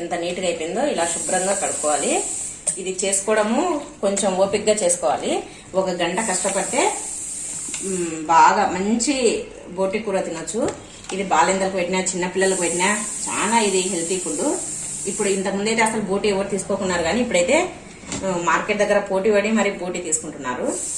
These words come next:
ఇదిగోండి, ఇంకా బోటి క్లీనింగ్ ఇంతే అయిపోయింది. ఇప్పుడు ఇది మనం కూర చేసుకోవడానికి, ఫ్రై చేసుకోవడానికి రెడీ అయిపోయింది. ఇప్పుడు మనం కూర చేసుకోవాలంటే ఇంక ఇది డైరెక్ట్గా ఇలానే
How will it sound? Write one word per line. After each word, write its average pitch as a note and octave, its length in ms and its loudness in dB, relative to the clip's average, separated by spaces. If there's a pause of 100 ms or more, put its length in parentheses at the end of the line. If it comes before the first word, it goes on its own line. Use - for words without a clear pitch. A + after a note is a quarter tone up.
(880)
ఇదిగోండి, F#3 400 2
ఇంకా A3 200 6
బోటి F#3+ 280 4
క్లీనింగ్ F3+ 340 2
ఇంతే D#3+ 280 2
అయిపోయింది. F3 480 2 (560)
ఇప్పుడు F#3+ 200 2
ఇది F#3 140 4
మనం F3+ 120 6 (100)
కూర F#3+ 140 4 (120)
చేసుకోవడానికి, F3+ 600 2 (180)
ఫ్రై E3+ 140 6 (120)
చేసుకోవడానికి D#3+ 540 2
రెడీ D3+ 160 2
అయిపోయింది. D3+ 380 2 (480)
ఇప్పుడు G3+ 220 2
మనం G3 200 6
కూర G#3 120 6 (120)
చేసుకోవాలంటే F#3 540 4
ఇంక D4 140 6
ఇది F#3 140 2
డైరెక్ట్గా F3+ 420 4
ఇలానే D#3 240 0